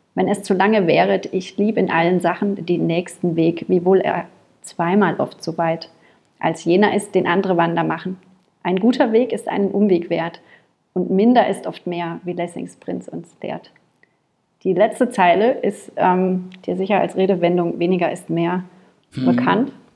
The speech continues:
Speaker 2: "Ein guter Weg ist ein Umweg wert." Also wenn ich quasi weiß, dass da hinten noch was Schönes gibt, dann kann ich auch mal einen Umweg machen.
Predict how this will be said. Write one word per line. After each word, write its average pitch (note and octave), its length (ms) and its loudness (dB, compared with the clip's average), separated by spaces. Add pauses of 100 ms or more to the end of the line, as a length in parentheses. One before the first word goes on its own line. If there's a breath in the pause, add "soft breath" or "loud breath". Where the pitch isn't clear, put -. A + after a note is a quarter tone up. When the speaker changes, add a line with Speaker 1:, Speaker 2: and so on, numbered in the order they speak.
(440)
Speaker 2:
"Ein B2+ 160 -2
guter D#3 400 -4
Weg D#3 220 0
ist - 240 -2
ein C#3 120 -2
Umweg C#3+ 360 -8
wert." A#2 240 -2
Also C3 160 0
wenn C3 120 -2
ich D3 140 2 (460)
quasi C3+ 640 0 (1120 loud breath)
weiß, C#3 520 2
dass - 160 -2
da C#3+ 80 2
hinten E3 220 2
noch D#3 160 -2
was C3+ 180 -2
Schönes D3+ 240 -4
gibt, - 160 -2
dann - 40 -14
kann C3+ 100 2
ich C3+ 100 0
auch C3 160 -6
mal B2 140 0
einen A#2+ 80 -4
Umweg A#2 280 -8
machen. B2 220 -12